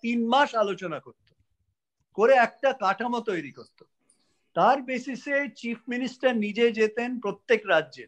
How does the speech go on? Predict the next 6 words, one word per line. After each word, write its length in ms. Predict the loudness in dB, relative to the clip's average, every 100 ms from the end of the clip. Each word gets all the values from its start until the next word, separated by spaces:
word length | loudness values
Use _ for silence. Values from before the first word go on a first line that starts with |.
| _
আমরা 320 | -8 -6 -2 -4
শুধু 260 | -6 -12
নয়, 480 | -12 -16 _ _ _ _ _ _ _
অর্থমন্ত্রীরা 800 | 2 2 2 -2 0 -2 0 0
সঙ্গে 380 | 2 0 0 0
থাকতো। 400 | 0 -4 _ -20